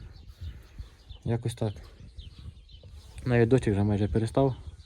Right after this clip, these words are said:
Траватка зелена стала, красота просто. Все, всім дякую за перегляд. Комусь, можливо, може хтось не знає, де, <laughs> чого не поступає масло, ось одна із причин.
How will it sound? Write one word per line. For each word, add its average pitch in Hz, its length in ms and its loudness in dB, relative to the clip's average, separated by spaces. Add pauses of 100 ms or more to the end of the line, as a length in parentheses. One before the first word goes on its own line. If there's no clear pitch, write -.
(760)
Траватка 110 360 0
зелена 117 260 2
стала, 101 320 -2 (160)
красота - 400 -2
просто. - 320 -8 (1120)
Все, - 160 -2
всім 127 200 -2
дякую 123 240 0
за 123 80 2
перегляд. 151 440 2 (140)
Комусь, 127 320 4
можливо, 117 420 6 (960)
може 120 200 6
хтось 120 180 0
не 117 80 6
знає, 113 420 6 (160)
де, 110 380 4 (240)
<laughs> - 240 -14
чого 135 140 8
не 123 60 8
поступає 123 440 6
масло, 131 360 4
ось 107 260 0 (400)
одна 120 260 8
із 120 80 6
причин. 107 420 2